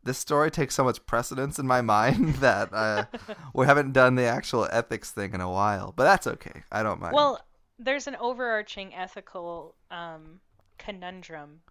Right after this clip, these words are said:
Speaker 2: behind whether or not cults are an ethical concern. When your friend is in a cult and you wanna help out, do you join the cult just to get them out?
Speaker 1: Right.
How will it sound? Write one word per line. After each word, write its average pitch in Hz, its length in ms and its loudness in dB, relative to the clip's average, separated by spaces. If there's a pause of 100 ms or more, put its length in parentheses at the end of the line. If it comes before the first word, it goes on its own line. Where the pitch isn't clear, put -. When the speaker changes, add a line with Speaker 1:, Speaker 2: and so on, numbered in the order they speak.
(260)
Speaker 2:
behind 180 580 -12
whether 190 300 -6
or 190 60 -8
not 170 320 -10
cults - 560 -14 (520)
are 180 540 -6 (140)
an 185 440 -14
ethical 190 400 -16
concern. 196 680 -16
When 180 220 -14
your 180 160 -12
friend 226 340 -10
is 247 160 -10
in 240 120 -10
a 240 60 -12
cult - 480 -14 (600)
and 180 180 -10
you 185 100 -16
wanna 185 260 -10
help 196 360 -12
out, 147 320 -10 (100)
do 180 80 -16
you 160 200 -12
join 175 300 -14
the 196 100 -12
cult 175 440 -12
just 160 300 -14
to 175 80 -20
get 147 220 -18
them 151 180 -18
out? 131 280 -20 (220)
Speaker 1:
Right. 104 440 4